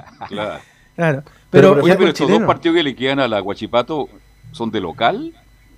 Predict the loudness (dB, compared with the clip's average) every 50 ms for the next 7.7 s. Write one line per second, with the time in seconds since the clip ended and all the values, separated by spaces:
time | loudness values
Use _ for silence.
0 | _ _ _ _ _ _ _ _ _ _ _ _ _ _ _ _ _ _ _ _
1 | -14 -6 -2 0 2 2 2 2 2 0 0 -2 -2 -4 -6 -8 -10 -10 -6 0
2 | 4 4 4 4 2 0 0 -2 -2 0 2 2 2 2 0 -2 -2 -2 0 0
3 | 0 0 -2 -6 -12 -12 -10 -10 -8 -4 -2 -2 -2 -2 -2 -2 -2 -2 0 0
4 | -2 -2 -4 -4 -4 -4 -4 -6 -8 -10 -8 -4 -2 -2 0 -2 -2 -4 -2 0
5 | 2 2 2 2 2 -2 -4 -4 -4 -4 -4 -4 -4 -4 -4 -2 -4 -4 -4 -4
6 | -4 -4 -2 -4 -4 -4 -6 -6 -8 -8 -10 -8 -6 -6 -4 -2 -2 -2 -2 -2
7 | -2 -2 -4 -4 -4 -6 -6 -4 -2 -2 -2 -2 -2 -4